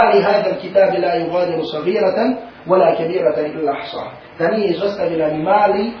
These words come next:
ni veliki grijeh, a da ga nije zapisala. Pa kaže Ibn Abbas radijallahu ta'ala anhu: "Inna as-saghira at-tabassumu bil istihza'i bil mu'min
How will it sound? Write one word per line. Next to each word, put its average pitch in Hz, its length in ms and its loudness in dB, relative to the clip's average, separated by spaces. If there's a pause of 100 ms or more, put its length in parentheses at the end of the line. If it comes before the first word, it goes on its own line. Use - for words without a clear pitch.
(180)
ni 160 100 -4
veliki 165 440 -2
grijeh, 190 340 -2
a - 60 -2
da 156 120 0
ga 156 220 -2
nije 165 160 -4 (520)
zapisala. 143 480 -2 (220)
Pa 147 100 -6
kaže 202 240 2
Ibn 180 120 -2
Abbas 202 480 4
radijallahu 170 400 0
ta'ala 160 280 0
anhu: 226 240 0 (440)
"Inna 202 300 0
as-saghira 196 600 2 (140)
at-tabassumu 175 800 0
bil 170 140 -2
istihza'i 156 920 2
bil 160 160 -2
mu'min 196 400 -2